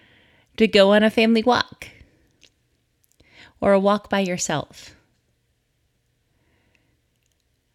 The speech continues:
I want you to take a bubble bath. I want you to hold a cup of warm, hot tea or coffee and feel it in your hands.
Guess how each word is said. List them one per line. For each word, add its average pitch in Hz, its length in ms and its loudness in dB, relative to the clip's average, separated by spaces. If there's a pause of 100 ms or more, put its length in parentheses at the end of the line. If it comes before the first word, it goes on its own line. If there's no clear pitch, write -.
(340)
I 185 160 -4
want 185 520 -4
you 175 280 -4
to - 140 -12
take 175 200 -6
a 185 40 -4
bubble 180 260 -6
bath. 202 580 -4 (1200)
I 180 200 -2
want 165 520 -6
you 156 380 -2
to 143 680 -6 (260)
hold 180 340 -4
a - 40 -6
cup - 300 -12
of - 240 -8 (540)
warm, 208 640 0 (160)
hot - 400 -6
tea 202 440 -2
or - 120 -8
coffee 190 680 -8 (640)
and 185 200 -4
feel 196 260 -2
it 196 120 -4
in 185 140 -8
your 170 140 -8
hands. 175 680 -12